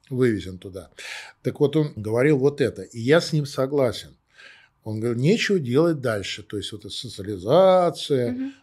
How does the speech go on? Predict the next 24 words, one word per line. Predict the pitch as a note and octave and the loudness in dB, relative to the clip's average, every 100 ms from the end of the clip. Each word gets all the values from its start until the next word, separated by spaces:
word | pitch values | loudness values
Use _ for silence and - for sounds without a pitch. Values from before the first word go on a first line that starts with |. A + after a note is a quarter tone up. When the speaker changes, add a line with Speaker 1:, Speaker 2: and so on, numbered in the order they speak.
| - | -16
Speaker 1:
а, | G2+ | -14
духовные | F2 F#2 - F2+ F#2+ F#2+ | -12 -14 -14 -12 -12 -12
потребности, | F#2 - G#2+ E3+ G3 F#3 F3+ D3+ - A2+ | -14 -8 -2 0 2 2 0 -2 -6 -6
пока | A#2 - G#3 A3 | -8 -2 0 0
вы | D3 | -2
не | A#2+ | -4
удовлетворили | A2+ A#2 A2+ A#2+ A#2 F3 E3+ | -6 -8 -6 -2 0 0 -2
вот | B2 A2 | -4 -6
эти | A#2 D3 | -10 -10
первички. | C#3 C#3+ A#2 G2+ - - F#2 _ _ _ _ | -6 -4 -4 -6 -8 -14 -20 _ _ _ _
Что | - G#3+ | -4 -2
такое | D4 C#4+ | -2 -4
первичка? | D4 C#4+ A3+ - - F2 - | -4 -2 -2 -2 -8 -16 -6
А | D#3+ | -2
это | - | -2
то, | D#4 | -2
что | - C4+ | -4 -2
мы | G#3+ | 0
едим. | C3 G#2+ G#2 B2 B2 | 0 -4 -12 -14 -16
Это | C3+ | -8
там, | C#4 A#3+ A#2 | -4 -2 -4
где | G#2 | -8
мы | A2 | -10
спим, | - - G#2+ C3 | -10 -8 -8 -8